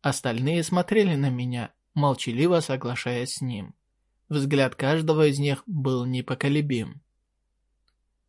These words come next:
Сделав глубокий вдох, я взмахнул рукой —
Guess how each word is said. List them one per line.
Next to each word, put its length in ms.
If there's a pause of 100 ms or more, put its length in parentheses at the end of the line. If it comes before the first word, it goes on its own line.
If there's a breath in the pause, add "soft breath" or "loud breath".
(120)
Сделав 520
глубокий 460
вдох, 420
я 400
взмахнул 640
рукой — 460